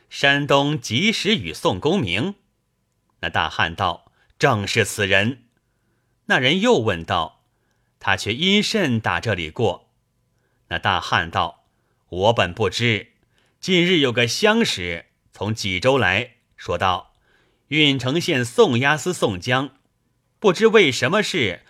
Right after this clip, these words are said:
发在济州府，断配江州牢城。’我料想他必从这里过来，别处又无路过去。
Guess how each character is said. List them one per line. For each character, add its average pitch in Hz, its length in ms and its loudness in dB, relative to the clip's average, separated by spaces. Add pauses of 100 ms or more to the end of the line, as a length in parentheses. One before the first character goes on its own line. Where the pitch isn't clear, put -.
(120)
发 101 240 0
在 95 120 -2
济 90 200 -8
州 143 220 4
府， 92 520 -6 (340)
断 95 220 0
配 82 280 -4
江 120 340 0
州 120 140 2
牢 107 200 2
城。’ 110 400 -4 (920)
我 85 120 -2
料 98 160 2
想 87 500 -4 (220)
他 143 140 -4
必 151 180 0
从 143 200 0
这 185 260 4
里 95 180 -2
过 110 220 2
来， 87 340 -2 (400)
别 95 240 -2
处 107 480 0
又 110 180 2
无 98 200 -2
路 190 180 4
过 170 300 2
去。 85 360 -8